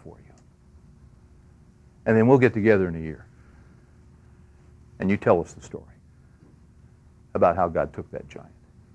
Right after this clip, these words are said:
You guys encouraged? Anybody pumped a little bit? Yeah? You got a little more hope? That's the name of the game. That's the name of the game. We're blessed men, you know that? Of all men in this city,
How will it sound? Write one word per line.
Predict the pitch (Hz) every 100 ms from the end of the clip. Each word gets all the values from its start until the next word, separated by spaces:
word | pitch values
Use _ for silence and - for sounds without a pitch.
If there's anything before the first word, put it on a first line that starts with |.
| - _ - - - - - - - - _ _ _ - _ -
You | 160
guys | 175
encouraged? | 131 107 139 143 - - _ _ _ - - - - -
Anybody | 160 175 143
pumped | - 156 147
a |
little | 147 151
bit? | 139 143 143 _ _ - - - - - - - - -
Yeah? | 151 180 180
You | 139
got | 175
a |
little | 190
more | 180 160
hope? | 135 147 156 - - _ - - - -
That's | 240
the | 190
name | 175 165
of | 143
the |
game. | 131 160 110 - - - _ - - - - - - _ - -
That's | 214
the | - 120
name | 139 160
of |
the | 156
game. | 101 73 - - _ _ _ - - - - -
We're | 165
blessed | 120 151 147 -
men, | 135 95
you | 87
know | 117 123
that? | 135 143 - - - - - - - - - - -
Of | -
all | 135 165
men | 175 180 127
in |
this | 120 117
city, | - 160 87